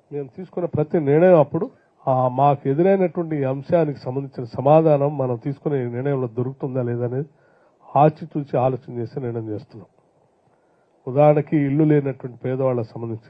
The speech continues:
ఇల్లు కానీ, నిరుద్యోగ యువతీ యువకులు కలిసినటువంటి వాళ్ళ గురించి ఆలోచన చేసి మేము రాగానే ముందుగా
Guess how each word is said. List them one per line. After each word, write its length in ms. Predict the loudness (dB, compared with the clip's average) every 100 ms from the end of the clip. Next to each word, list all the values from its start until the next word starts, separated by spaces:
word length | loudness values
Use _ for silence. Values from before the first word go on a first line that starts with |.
| -8
ఇల్లు 160 | -6 -6
కానీ, 180 | -10 _ _ _ _ _ -6
నిరుద్యోగ 440 | -4 2 6 8 8
యువతీ 320 | 6 2 0
యువకులు 380 | 2 2 2 0
కలిసినటువంటి 680 | 0 -2 -4 -8 -8 -4
వాళ్ళ 180 | 0 0 0
గురించి 240 | -6 -2 0
ఆలోచన 320 | 0 -4 -12 -12
చేసి 160 | -10 -8
మేము 120 | -2
రాగానే 440 | 0 2 0 -2
ముందుగా 460 | -4 -6 -6 -4